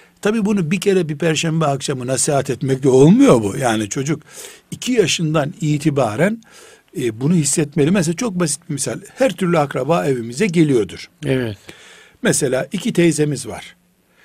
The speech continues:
Speaker 1: Bizim üç tane çocuğumuz var. Teyzeleri ziyaretimize, biri mahremiyete dikkat eden, tesettürlü, selamla giren,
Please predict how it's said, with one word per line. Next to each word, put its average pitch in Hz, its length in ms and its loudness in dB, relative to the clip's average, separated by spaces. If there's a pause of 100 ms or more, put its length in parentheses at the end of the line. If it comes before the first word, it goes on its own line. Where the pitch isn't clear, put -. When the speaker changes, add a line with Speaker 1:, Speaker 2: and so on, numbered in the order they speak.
(260)
Speaker 1:
Bizim 175 240 -2
üç 165 120 -4
tane 135 240 -2
çocuğumuz 123 540 -4
var. 196 160 -2 (220)
Teyzeleri 151 640 4
ziyaretimize, 147 840 2
biri 196 320 0 (480)
mahremiyete 160 680 2
dikkat 147 340 -2
eden, 139 360 -2
tesettürlü, 139 880 -2
selamla 139 580 0
giren, 135 500 0